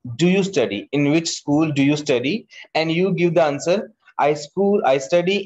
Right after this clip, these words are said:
in the Century School. I study in the Century School." That is a sentence, right? Because these are the words and these words are giving a complete meaning or complete sense. So that's why it is a sentence।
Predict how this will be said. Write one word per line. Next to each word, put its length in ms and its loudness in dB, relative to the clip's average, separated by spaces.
in 100 0
the 100 0
Century 380 -4
School. 360 -2
I 260 2
study 440 0
in 120 2
the 220 4
Century 600 -2
School." 380 -2
That 160 0
is 100 -2
a 80 0
sentence, 680 -2
right? 260 0
Because 340 0
these 240 0
are 200 4
the 160 2
words 380 2
and 260 -2
these 300 0
words 380 2
are 140 2
giving 480 0
a 360 2
complete 540 -2
meaning 300 2
or 140 2
complete 420 -4
sense. 340 -6
So 200 -4
that's 300 0
why 200 2
it 160 -6
is 140 0
a 200 2
sentence। 760 -6